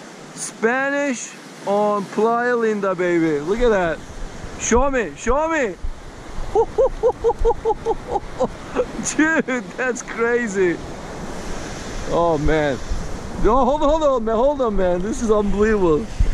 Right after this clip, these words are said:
Guys, look at this. Wow. That is cool.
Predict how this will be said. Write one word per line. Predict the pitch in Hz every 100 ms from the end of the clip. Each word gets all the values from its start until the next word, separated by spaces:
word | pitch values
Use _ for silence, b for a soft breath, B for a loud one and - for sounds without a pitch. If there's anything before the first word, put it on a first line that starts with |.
| -
Guys, | 143 170 170 - 139
look | 175
at | 190
this. | 143 113 - - - - - - - - - -
Wow. | 110 123 127 123 117 110 110 - - - - - - - -
That | 139 143 156
is | 143 127 -
cool. | - - 143 139 110